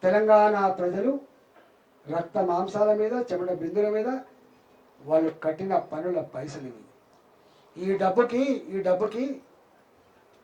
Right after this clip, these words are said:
తెలంగాణ ప్రజల కన్నీళ్లకు పరిష్కారం చెప్పేటువంటి బాధ్యత ఉన్నట్టుగా భావిస్తున్నా నేను. పేదరికానికి పరిష్కారం చెప్పే బాధ్యతగా భావిస్తున్నా" అని చెప్పి సగర్వంగా లక్ష కోట్ల బడ్జెట్ పెట్టినప్పుడు చెప్పిన మాట అది.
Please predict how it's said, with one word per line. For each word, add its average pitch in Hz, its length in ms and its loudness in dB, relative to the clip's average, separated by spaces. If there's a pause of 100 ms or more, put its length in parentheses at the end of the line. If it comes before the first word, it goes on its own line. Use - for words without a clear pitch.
(300)
తెలంగాణ 254 560 8
ప్రజల 226 260 0
కన్నీళ్లకు 226 640 -2
పరిష్కారం 208 440 -2
చెప్పేటువంటి 180 600 -6
బాధ్యత 180 500 -6
ఉన్నట్టుగా 190 540 -4
భావిస్తున్నా 160 540 -6
నేను. 120 220 -14 (1200)
పేదరికానికి 143 920 -6 (360)
పరిష్కారం 160 340 -6
చెప్పే 147 220 -8
బాధ్యతగా 135 420 -10
భావిస్తున్నా" 156 500 -12
అని 131 140 -16
చెప్పి 131 280 -20 (340)
సగర్వంగా 185 680 -4
లక్ష 160 260 -4
కోట్ల 147 220 -10
బడ్జెట్ 135 340 -10
పెట్టినప్పుడు 131 420 -16
చెప్పిన - 220 -14
మాట - 260 -12
అది. - 100 -20